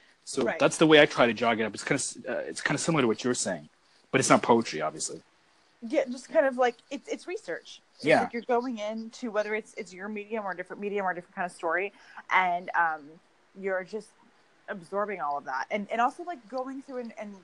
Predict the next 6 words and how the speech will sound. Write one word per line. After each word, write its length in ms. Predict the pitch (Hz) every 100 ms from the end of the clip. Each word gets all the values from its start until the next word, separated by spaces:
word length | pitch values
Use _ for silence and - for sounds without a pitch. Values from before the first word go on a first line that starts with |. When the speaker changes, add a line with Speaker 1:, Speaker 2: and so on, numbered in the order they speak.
| _
Speaker 2:
combing 800 | - - 196 214 208 214 208 196 _ -
through 200 | - 175
it, 220 | 208 339 - _ _ _ -
Speaker 1:
Mm-hmm. 100 | 240
Speaker 2:
um, 460 | 214 202 190 196 - 208
because 360 | 247 269 254